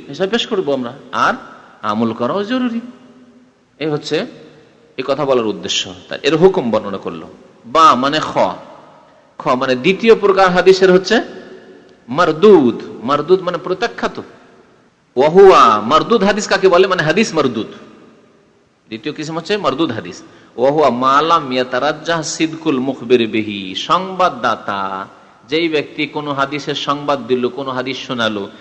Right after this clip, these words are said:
তার সত্যতা যদি প্রাধান্য না পায়, ফিফটি ফিফটি হয়ে গেল,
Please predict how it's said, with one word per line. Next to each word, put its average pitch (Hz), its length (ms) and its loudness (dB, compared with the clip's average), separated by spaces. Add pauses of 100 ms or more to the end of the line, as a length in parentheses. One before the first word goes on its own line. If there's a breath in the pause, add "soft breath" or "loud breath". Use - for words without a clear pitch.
(220 loud breath)
তার 147 180 2
সত্যতা 196 680 0
যদি 165 220 -4
প্রাধান্য 143 520 -2
না 98 280 -4
পায়, 80 140 -6 (640)
ফিফটি 196 260 -6
ফিফটি 113 240 -10
হয়ে 104 100 -8
গেল, 85 300 -10